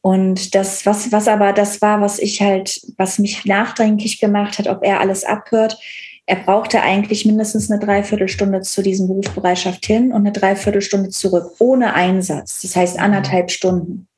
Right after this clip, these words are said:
Speaker 1: Ich war eine Dreiviertelstunde später zu Hause und fünf Minuten nach mir, und ich hatte mit meiner Mutter telefoniert, kam er die Tür rein.
Speaker 2: Okay, krass.
Speaker 1: Und das war für mich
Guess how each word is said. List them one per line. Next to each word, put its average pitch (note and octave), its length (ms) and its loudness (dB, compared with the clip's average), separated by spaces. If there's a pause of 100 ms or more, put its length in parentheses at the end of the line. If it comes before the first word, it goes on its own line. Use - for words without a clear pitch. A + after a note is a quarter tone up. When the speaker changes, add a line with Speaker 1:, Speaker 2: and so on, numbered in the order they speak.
(840)
Speaker 1:
Ich - 120 -10
war G3 100 4
eine G#3 180 2
Dreiviertelstunde A#3 760 0
später A3 400 0
zu - 240 -4
Hause A#3+ 320 0 (680)
und G#3 140 4
fünf C4 300 2
Minuten A#3+ 400 2
nach G#3+ 320 0
mir, C#4+ 140 4
und G#3 120 2
ich G#3 60 -2
hatte G#3 180 -4
mit - 80 -4
meiner F3+ 180 0
Mutter B3 280 -2
telefoniert, B3+ 760 0 (680)
kam F#3+ 200 0
er F#3 80 0
die F#3+ 100 -2
Tür G#3 340 -2
rein. F3 380 -8 (960)
Speaker 2:
Okay, D#3 380 -8 (360)
krass. - 540 -12
Speaker 1:
Und F3+ 180 0
das F#3+ 240 0
war G3 200 4
für G#3 200 2
mich G#3 680 -2